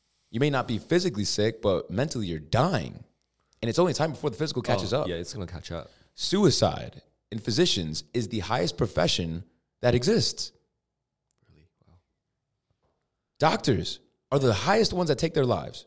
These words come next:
Speaker 1: We're supposed to be facilitators of health and vitality.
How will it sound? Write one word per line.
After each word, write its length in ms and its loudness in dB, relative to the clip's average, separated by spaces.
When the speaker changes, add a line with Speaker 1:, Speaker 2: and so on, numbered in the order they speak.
Speaker 1:
We're 140 0
supposed 240 2
to 60 -2
be 180 2
facilitators 560 0
of 100 -4
health 440 0
and 100 -6
vitality. 680 2